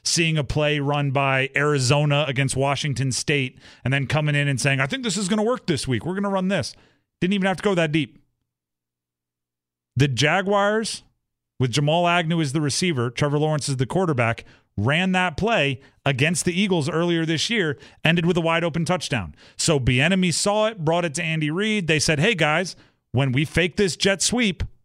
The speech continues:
they overcompensate, put too many guys over on the other side. He can come back in this direction and he'll score." And then they did it and it worked. So they said,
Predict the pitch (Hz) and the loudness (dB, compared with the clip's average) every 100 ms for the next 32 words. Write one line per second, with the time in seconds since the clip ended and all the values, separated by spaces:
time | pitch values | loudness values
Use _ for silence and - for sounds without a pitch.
0 | _ _ _ _ - 101 147 175 190 196 | _ _ _ _ -4 0 2 2 0 0
1 | 208 226 208 - 170 170 - 127 143 151 | 2 2 0 0 0 0 -2 -2 0 0
2 | 175 170 180 185 170 196 190 190 196 190 | 0 2 2 2 0 0 2 2 0 0
3 | - 240 202 185 147 - _ _ _ _ | 0 2 2 0 -4 -16 _ _ _ _
4 | _ - 104 117 107 135 151 160 165 160 | _ -4 -2 -2 -2 -2 -2 0 -2 -2
5 | 175 175 180 185 180 190 - - 262 123 | 0 -2 0 -2 0 -2 -4 -4 -2 -2
6 | - _ _ _ _ _ _ _ _ _ | -6 _ _ _ _ _ _ _ _ _
7 | _ _ _ _ - 120 131 127 113 160 | _ _ _ _ -4 -2 0 0 2 0
8 | 220 185 202 240 247 - - _ _ _ | 0 -2 -2 0 -2 -4 -14 _ _ _
9 | _ _ _ _ _ _ _ _ _ _ | _ _ _ _ _ _ _ _ _ _
10 | _ _ _ _ _ _ _ _ _ _ | _ _ _ _ _ _ _ _ _ _
11 | _ - 104 104 101 120 110 110 107 95 | _ -6 -4 -2 -2 -2 -2 -2 -4 -8